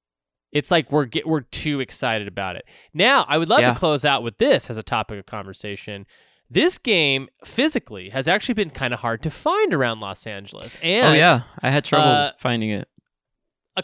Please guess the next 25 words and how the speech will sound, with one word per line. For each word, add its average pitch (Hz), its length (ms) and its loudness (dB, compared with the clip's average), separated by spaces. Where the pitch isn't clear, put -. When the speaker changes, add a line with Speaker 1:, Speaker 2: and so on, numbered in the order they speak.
Speaker 1:
couple - 440 0
of 277 80 2
us 208 300 4
on 165 400 -4
the 147 80 -10
V-, 131 340 -6
Video 127 200 -4
Games 127 120 -4
and 123 80 -14
Comedy 117 320 -8
Show 117 360 -8
chat - 380 -4
thread 117 500 -2
have 147 340 -4
been 156 280 -2
trying 160 260 -4
to 156 60 -8
kinda 160 260 -4
maybe 147 240 -2
guess 170 540 -2
at 113 280 -4
why 123 320 -4
that 120 200 -4
might 113 280 -8
be. 196 440 -4